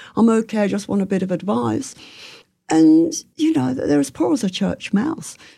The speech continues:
trying to feed. And children that are traumatised, and, and then with the grandparents, you know, their friends drift away because suddenly you're back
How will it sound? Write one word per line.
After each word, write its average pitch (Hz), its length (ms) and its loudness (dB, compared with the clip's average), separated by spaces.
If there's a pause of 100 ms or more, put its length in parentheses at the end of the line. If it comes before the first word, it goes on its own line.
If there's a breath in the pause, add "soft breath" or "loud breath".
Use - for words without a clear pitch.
trying 202 340 -4
to - 80 -10
feed. 196 280 -4
And 277 200 4
children 349 500 0
that 233 140 -4
are 226 40 -4
traumatised, 185 1160 0
and, 220 140 2 (540 loud breath)
and 226 180 4
then 262 240 6
with 247 120 2
the 202 80 0
grandparents, 185 1120 0 (300 soft breath)
you 233 160 2
know, 226 120 4
their 226 180 0
friends 294 480 4
drift - 340 -4
away 120 360 0
because 190 460 -2
suddenly 254 600 0
you're 180 220 0
back - 400 -4